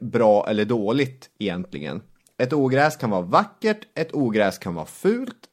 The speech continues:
ett ogräs kan vara oerhört näringsrikt, ett ogräs kan vara helt och hållet giftigt.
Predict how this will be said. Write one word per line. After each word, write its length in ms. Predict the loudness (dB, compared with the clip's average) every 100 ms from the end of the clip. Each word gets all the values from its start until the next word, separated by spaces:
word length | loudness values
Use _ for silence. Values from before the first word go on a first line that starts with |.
| _
ett 140 | -6 -4
ogräs 460 | -2 0 0 0 0
kan 160 | -2
vara 160 | -2 -2
oerhört 360 | 0 0 0 0
näringsrikt, 840 | 2 2 0 -4 -4 -2 -4 -6
ett 140 | -6
ogräs 440 | 0 0 2 0 0
kan 160 | -2
vara 240 | 2 2 0
helt 420 | -6 -2 0 0 -2
och 60 |
hållet 240 | -2 -2 -6
giftigt. 880 | -6 -6 -6 -6 -2 -2 -4 -18